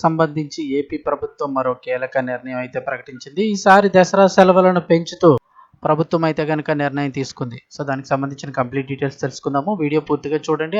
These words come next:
అలాగే తప్పకుండా లైక్ చేయండి. లేటెస్ట్ అప్‌డేట్స్ ఎప్పటికప్పుడు తెలుసుకోవడానికి ఛానల్ వెంటనే సబ్స్క్రైబ్ చేసుకోండి. ఇక వివరాల్లోకి అయితే వెళ్ళిపోదాము. విద్యార్థులకైతే కనుక గుడ్ న్యూస్ చెప్తూ మంత్రి నారా లోకేష్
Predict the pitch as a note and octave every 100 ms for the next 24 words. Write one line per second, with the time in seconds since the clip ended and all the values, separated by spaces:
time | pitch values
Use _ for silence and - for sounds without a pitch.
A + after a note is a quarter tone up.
0 | F3 E3+ D#3+ D#3 D#3+ D#3+ D#3 D3+ D3+ -
1 | E3 E3 D#3+ D3 D3 C#3 D3+ D3+ D3+ C#3+
2 | C#3+ D3 C3+ C#3 C#3 - D3 D3 C#3+ -
3 | B2+ B2+ B2+ B2 B2 F3+ - _ _ _
4 | - C3 - - C3 B2+ C3+ B2+ - B2+
5 | B2+ - _ _ _ B2+ B2+ B2+ C#3+ D3+
6 | D3+ D3+ D#3 D3+ D3 D3+ D3+ F3+ A#3+ -
7 | - - - D#3 D#3+ G#3 A3 F#3+ A3 G#3+
8 | G#3+ G3+ G#3 G#3 G3+ G3+ F#3 D3 C3+ D#3
9 | D3+ F3+ E3+ - F3+ - A#3+ B3 A#3 _
10 | _ _ _ _ _ _ _ _ _ _
11 | D3 D#3+ F3+ F3 E3 E3 E3 D#3+ D#3 D#3
12 | -